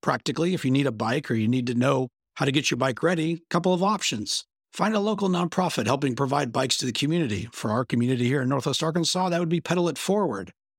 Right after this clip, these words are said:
or one of the many local bike shops like the Meteor.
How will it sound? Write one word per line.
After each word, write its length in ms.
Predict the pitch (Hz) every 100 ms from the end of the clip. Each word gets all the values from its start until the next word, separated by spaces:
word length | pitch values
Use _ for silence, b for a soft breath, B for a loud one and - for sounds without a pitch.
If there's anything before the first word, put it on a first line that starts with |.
| _ _ _ -
or 300 | 151 180 202
one 140 | 185
of 80 | 196
the 60 | 196
many 180 | 196
local 280 | 196 196 190
bike 260 | 175 202 196
shops 340 | 131 95 -
like 140 | 135 123
the 80 |
Meteor. 480 | 160 185 127 87 -